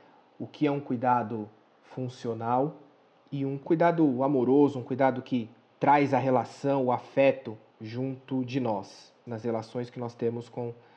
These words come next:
as nossas crias e com toda a nossa sociedade, é, que está ao nosso redor, certo? Bom, e então eu quero, a partir desse,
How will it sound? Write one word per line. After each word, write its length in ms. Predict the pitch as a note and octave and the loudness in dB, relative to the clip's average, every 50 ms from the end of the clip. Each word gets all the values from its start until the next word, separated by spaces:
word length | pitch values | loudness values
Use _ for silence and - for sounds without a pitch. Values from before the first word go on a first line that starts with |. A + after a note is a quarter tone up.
| _ - _ _ | _ -20 _ _
as 140 | - A2+ G#2+ | -10 -10 -8
nossas 380 | B2 A#2 A#2 - C3 A#2+ - - | -8 -8 -8 -8 -10 -10 -10 -12
crias 580 | - G#2+ G#2+ G#2 G2+ F#2+ G2 - - - _ _ _ _ _ _ _ _ _ _ - | -10 -8 -6 -6 -6 -8 -10 -14 -20 -20 _ _ _ _ _ _ _ _ _ _ -10
e 80 | F#3 G#3 | -10 -6
com 220 | - B3+ G3 D3+ | -2 -2 -2 0
toda 240 | - D3+ D3 C3 C3 | 2 2 2 2 0
a 40 | B2 | 0
nossa 240 | A#2+ A#2 - B2+ | -2 -4 -6 -8
sociedade, 840 | A#2 - - A#2 - - A#2 G#2+ G#2+ A2 A2 G#2+ G#2 G#2+ A2 G#2+ G#2 - _ _ _ _ _ _ _ _ _ - | -12 -12 -14 -10 -6 -6 -6 -4 -4 -4 -6 -6 -6 -8 -10 -10 -10 -12 _ _ _ _ _ _ _ _ _ -12
é, 240 | A2 A2 G#2+ G#2+ G#2+ - | -10 -8 -8 -10 -10 -10
que 80 | - | -12
está 160 | A2+ - - | -10 -6 -6
ao 100 | G#2+ A2 | -6 -6
nosso 300 | A2 G#2+ G#2+ A2+ - - | -6 -8 -10 -10 -12 -10
redor, 420 | A#2 A#2 A2+ G#2+ G2+ G2 G2 F#2+ G2+ - _ _ _ _ _ _ _ _ _ _ _ | -6 -4 -4 -4 -4 -8 -10 -12 -14 -16 _ _ _ _ _ _ _ _ _ _ _
certo? 480 | - A2+ A2+ A#2+ A#2 - - C3 B2 B2 - _ - | -10 -8 -8 -8 -8 -8 -8 -8 -8 -8 -12 _ 0
Bom, 100 | D3+ D3+ | 2 2
e 160 | - D#3 F3 | 4 4 2
então 280 | F3+ E3+ F#3+ F#3+ G#3 A3 | 2 4 4 4 4 4
eu 80 | G3+ | 4
quero, 500 | G3+ A3 G#3 A3+ A3+ F#3+ D#3+ B2+ A2+ G#2+ - - - _ _ | 4 2 2 4 4 4 4 2 2 -2 -8 -14 -20 _ _
a 80 | - C#3 | -14 -4
partir 360 | - C#3 C3+ C3+ - - E3 | -2 0 0 0 -2 -6 -2
desse, 680 | D3+ D#3+ D#3 D3+ - - - C#3+ C3+ C3 B2 A#2 A2+ | 0 0 0 0 -2 -4 -2 0 2 2 0 -2 -4